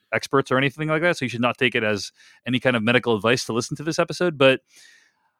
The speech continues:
uh, it did strike me that, A, I, um, saw Dune in, <laughs> in imax recently,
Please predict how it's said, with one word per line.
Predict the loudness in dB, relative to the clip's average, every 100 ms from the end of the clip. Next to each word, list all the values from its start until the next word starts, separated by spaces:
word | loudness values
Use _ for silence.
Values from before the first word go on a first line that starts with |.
| _ -6
uh, | -2 -2 -4 -10 -20 -20 _ _ _
it | -4 -4 -2
did | 2 2 0
strike | 2 2 2
me | 0
that, | 2 2 2
A, | 4 6 6 2 0 -4 -4
I, | 2 2 2 2 2 0 -4
um, | -6 -6 -6 -8 -10 -14 _ _ _ -20 _ _ _ -20 -4
saw | 2 2
Dune | 2 0 0
in, | -2 -4
<laughs> | -4 -4
in | -2
imax | 0 2 0 -2 -2
recently, | -2 -2 -8 -6 -6